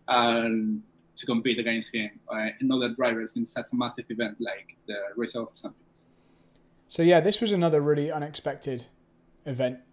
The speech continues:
Speaker 2: Um, this was another online competition. So, uh, this seems to be where all, all the cool things I've, I've been able to do over the years have been from just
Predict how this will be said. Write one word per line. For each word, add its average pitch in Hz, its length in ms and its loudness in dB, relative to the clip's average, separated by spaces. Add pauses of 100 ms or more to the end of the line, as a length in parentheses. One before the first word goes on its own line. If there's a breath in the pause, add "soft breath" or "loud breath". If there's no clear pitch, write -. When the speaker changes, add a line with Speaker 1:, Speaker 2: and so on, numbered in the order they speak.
(100)
Speaker 2:
Um, 131 340 0
this 156 200 0
was 156 340 2
another 156 760 2 (540 soft breath)
online 160 560 2
competition. 139 760 -4 (360)
So, 135 520 -2
uh, 160 120 -6 (240)
this 160 180 -2
seems 170 240 2
to 170 60 -2
be 147 120 0
where 135 200 2
all, 143 220 -2
all 175 140 2
the 151 100 -2
cool 156 280 0
things 139 280 -4
I've, 131 340 -4
I've 131 240 -10 (400)
been 143 120 -4
able 127 140 -6
to 131 100 -8
do 143 160 2
over 120 160 -2
the 120 60 -6
years 113 200 -8
have 120 120 -8
been 127 240 -4
from 120 280 -8
just 127 300 -6